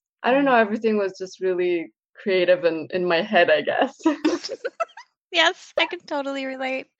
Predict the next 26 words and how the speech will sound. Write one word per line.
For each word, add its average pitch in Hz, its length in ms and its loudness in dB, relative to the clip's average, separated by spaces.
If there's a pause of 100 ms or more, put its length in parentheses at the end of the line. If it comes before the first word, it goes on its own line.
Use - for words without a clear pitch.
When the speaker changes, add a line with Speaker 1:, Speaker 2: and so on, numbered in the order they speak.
(200)
Speaker 2:
So 311 340 2
do 277 160 -2
you 339 160 4
wanna 370 240 4
explain 302 760 -2 (120)
to 254 200 -2
us 202 380 0 (380)
what 240 260 0
it 277 120 0
is 226 260 2
that 208 160 0
you 208 260 -6
do 190 300 -4
now? 302 460 0 (580)
Speaker 1:
Yeah, 311 220 -2
sure. 427 460 -2 (360)
So 247 300 2
I 226 160 2
recently 294 500 -2
came 254 280 -4
up 220 200 -4
with 226 220 2
my 196 440 0
"what 202 300 2
I 196 160 4
do" 185 580 0